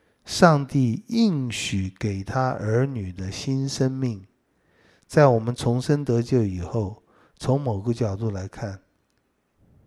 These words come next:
实在没有很多。就我们信了以后，跟信了以前没有太多不一样。如果有不一样，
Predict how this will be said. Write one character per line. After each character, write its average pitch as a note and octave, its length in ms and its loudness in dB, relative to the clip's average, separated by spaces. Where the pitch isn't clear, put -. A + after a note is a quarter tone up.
实 - 240 -6
在 D3 180 -2
没 D3 140 -6
有 D3 120 -2
很 A#2 160 -8
多。 G2+ 340 -14
就 C#3+ 160 6
我 B2+ 140 2
们 A#2+ 160 -8
信 E3 280 0
了 C3+ 80 0
以 G2 200 -4
后， A#2 340 0
跟 D3+ 160 -4
信 D#3+ 240 -6
了 C3+ 80 -6
以 G2+ 80 -8
前 G#2 280 -12
没 B2+ 100 -2
有 C3+ 100 2
太 B2 240 -4
多 A2 160 0
不 G#2+ 220 -4
一 G#2+ 80 -4
样。 G#2+ 180 -6
如 G3 180 10
果 B3 140 8
有 A2 340 6
不 D#3 220 2
一 D#3 180 4
样， B2 320 4